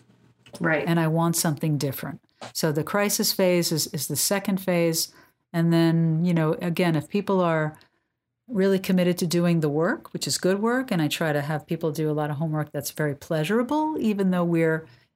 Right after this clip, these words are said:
Speaker 2: exposing ourselves to something different and that might increase anxiety, I say, "Take your time, don't rush it, um, and just know that if you are committed,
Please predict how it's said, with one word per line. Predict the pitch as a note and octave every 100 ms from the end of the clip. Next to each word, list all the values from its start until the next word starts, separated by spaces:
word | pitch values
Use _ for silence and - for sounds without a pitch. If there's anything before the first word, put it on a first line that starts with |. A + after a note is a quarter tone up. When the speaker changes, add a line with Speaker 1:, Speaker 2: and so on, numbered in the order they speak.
| _
Speaker 2:
exposing | F3 - - - G3 G#3+ G3+ G#3
ourselves | F#3+ F#3 - F#3 F3
to | F3
something | - F3 F3+ D#3+
different | F3+ F3+ G3+ F#3
and | E3+
that | E3+
might | F3+ F3
increase | F3 - F#3 E3+
anxiety, | F3 E3 F3+ F3+ F3+ E3
I |
say, | D3 D#3
"Take | D3 D3 C3+
your | E3
time, | - A3+ A3 G#3+ G#3+ G#3+ A3+ - - - _ _
don't | E3+ E3 F3+
rush | E3+ F3+ F#3 -
it, | F#3+ F#3 - _ _ _ -
um, | E3+ E3 D#3+ E3
and | F3 E3
just | F#3+ F#3
know | F#3+ F3+ F#3 F#3+ F#3
that | E3+
if | D#3+ D#3+ -
you | E3+ E3+
are | D#3+ D3+
committed, | D3 F3 F3+ A3 D3 D#3 -